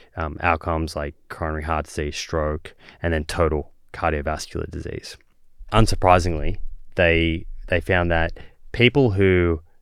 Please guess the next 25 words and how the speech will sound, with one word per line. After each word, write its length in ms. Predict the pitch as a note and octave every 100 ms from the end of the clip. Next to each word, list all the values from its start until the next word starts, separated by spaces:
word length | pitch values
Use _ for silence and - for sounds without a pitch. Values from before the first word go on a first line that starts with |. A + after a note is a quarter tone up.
| - _ -
were 560 | F2+ F2 E2 D#2 D2+ - - - -
scored 340 | - - F#2
high 440 | - - F2+ D#2+ D2+ -
on 60 | F2
the 60 |
portfolio 540 | - F#2+ E2+ F#2 E2 D#2
diet 440 | E2+ D#2+ D#2 D#2+ -
score, 460 | - - D2+ D#2+ - - - - _
they 160 | G2+ A#2+
had 140 | B2+ B2
about 200 | A2 F#2
a 120 | D#2
fourteen 640 | - - F#2+ F#2+ - F#2 E2+
percent 520 | - - - D#2+ D#2+ - - - -
lower 440 | G2 F2 F2+ F#2 F2
risk 540 | D#2 E2 A#2+ - - - _ _
in 280 | - F2 D#2+ -
all, 640 | E2+ E2+ E2 E2 D#2+ - _ -
um, 200 | E2 D#2 - _
in 180 | - F2+
ca-, 240 | - - -
total 300 | G2+ G2 E2
cardiovascular 800 | - F2 D#2+ D#2+ D2+ - E2 D2
disease 320 | D2 D2 C#2+
events. 460 | D2 C#2+ - -